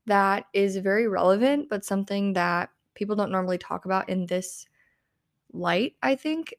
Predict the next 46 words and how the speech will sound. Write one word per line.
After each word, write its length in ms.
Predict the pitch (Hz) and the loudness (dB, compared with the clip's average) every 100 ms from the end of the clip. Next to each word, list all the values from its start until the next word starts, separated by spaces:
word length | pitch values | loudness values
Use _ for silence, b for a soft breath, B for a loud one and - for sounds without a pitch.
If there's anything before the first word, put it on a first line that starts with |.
| - | -2
And 140 | 214 | 0
I 80 | 202 | 0
think 200 | 208 202 | -2 -4
it's 140 | 196 | -4
something 300 | 190 190 190 | -4 -4 -2
that 100 | 185 | -2
I 80 | 180 | -2
want 320 | 180 175 - | 0 -2 -4
to 120 | - | -8
bring 280 | 175 220 277 | -4 0 0
light 220 | 208 - - | 0 -2 -6
to, 140 | 180 | -4
and 100 | 175 | -2
it's 140 | 175 | -4
something 240 | - 196 185 | -6 -6 -2
I 80 | 180 | -2
want 320 | 175 175 185 | -2 -6 -6
to 320 | - 190 185 | -4 -2 -2
create 560 | 185 - 185 180 175 - | -6 -6 -2 0 0 0
a 200 | 190 175 | 0 0
dialogue 400 | 180 180 190 233 | 0 0 2 2
about 320 | 247 254 254 | 4 4 4
because 560 | 214 - 190 190 190 - b b b b b - | -2 -2 0 0 -4 -10 b b b b b -8
it 140 | 226 | -2
can 80 | 277 | 2
be 80 | 269 | 2
hard 200 | 214 214 | 2 0
to 40 | |
put 160 | 208 196 | -2 -6
this 140 | 190 | -2
into 160 | 190 180 | -2 2
words 260 | 170 170 | 0 0
sometimes. 560 | - 180 - - - 196 - | -6 -10 -6 -6 -6 -6 -2
And 120 | 196 | -2
so 360 | - 202 190 | 2 4 4
what 280 | - 202 254 - | 2 0 0 2
I 80 | 233 | 0
want 320 | 220 208 - | 2 0 -4
to 100 | - | -12
talk 220 | 233 294 | -8 0
about 260 | 269 214 196 | 4 4 2
today 440 | 202 185 185 220 B B B - | 0 2 2 0 B B B 2
is 340 | 233 233 220 - | 6 6 4 -4
resistance, 960 | 190 190 190 214 226 - 101 208 214 - - | -2 -2 2 0 0 -4 -6 -6 -10 -14 -4
and 400 | 202 202 202 202 - | 0 2 0 -2 -2
is 300 | 196 196 | 0 -2